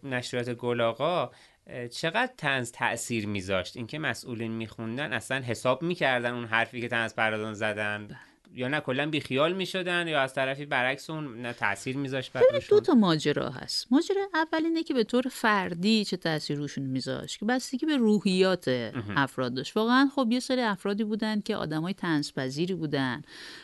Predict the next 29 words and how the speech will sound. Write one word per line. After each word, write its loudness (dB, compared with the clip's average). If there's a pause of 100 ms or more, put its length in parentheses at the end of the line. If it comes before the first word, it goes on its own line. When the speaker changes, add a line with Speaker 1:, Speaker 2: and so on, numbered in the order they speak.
(260)
Speaker 2:
و 4 (160)
خود 0
آقای 6
صابری 2
هم 4
خیلی 4
آدمی 0
بود 0
مقید 0
به -2
این 2
که، 0 (540)
هم -2
یه 4
مثالی -2
هم 0 (120)
زدم 0
خدمتتون، -4
مثلاً 0
کاریکاتور 0
فلان 0
مسئول 0
یه 2
جوری 2
نکشیم 2
که -4
بچه‌ش -2
ببینه 0
ناراحت -4